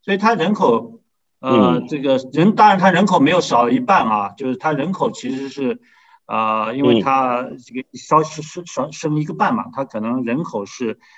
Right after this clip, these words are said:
Speaker 1: 少了百分之二十到三十，就相对于人口稳定，
Speaker 2: 嗯。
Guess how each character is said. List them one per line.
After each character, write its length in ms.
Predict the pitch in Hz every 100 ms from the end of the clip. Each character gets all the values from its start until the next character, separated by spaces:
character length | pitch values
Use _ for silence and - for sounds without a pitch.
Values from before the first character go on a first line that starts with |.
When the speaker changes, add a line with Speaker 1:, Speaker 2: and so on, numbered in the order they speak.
| _
Speaker 1:
少 240 | - - 110
了 60 |
百 120 | 127 104
分 80 |
之 80 | 120
二 160 | 147 131
十 180 | - 120
到 120 | 120
三 240 | - 143
十， 180 | 147 98
就 80 | 117
相 220 | 120 156
对 120 | 156
于 360 | 127 131 135 -
人 180 | 120 131
口 300 | 147 107 98 -
稳 120 | 120
定， 300 | 120 120 98
Speaker 2:
嗯。 80 | 117